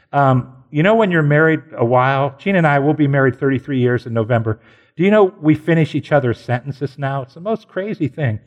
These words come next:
Uh, we'll both be in the same situation, and we both, uh, can finish one another's sentences, or Gina will say something, I'll go, "I was just gonna say that," or I'll say something, she'll go, "I was just gonna say that." And it's just like you become one because you spent so much time together.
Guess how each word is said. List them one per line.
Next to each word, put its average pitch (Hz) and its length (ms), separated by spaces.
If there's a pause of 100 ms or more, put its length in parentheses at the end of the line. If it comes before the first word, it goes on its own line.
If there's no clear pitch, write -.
(320)
Uh, 127 140
we'll 160 120
both 196 340
be 196 100
in 170 80
the 147 60
same 165 260
situation, 131 640 (400)
and 123 260
we 127 100
both, 139 340 (440)
uh, 127 140
can 123 220
finish 156 400
one 147 120
another's 131 340
sentences, 151 460
or 127 260 (220)
Gina 208 280
will 160 140
say 185 240
something, 143 320
I'll 131 100
go, 123 200 (440)
"I - 40
was - 120
just - 200
gonna 226 180
say 220 180
that," 165 160
or 160 120
I'll 196 80
say 190 120
something, 151 220
she'll 139 160
go, - 60 (600)
"I 381 80
was 415 140
just 370 160
gonna 392 160
say 381 260
that." 339 280 (260)
And 160 240 (180)
it's 143 200
just - 160
like 160 180
you 147 80
become 131 680
one 196 320
because 135 320
you 131 60
spent 127 280
so - 140
much - 240
time 202 300
together. 101 360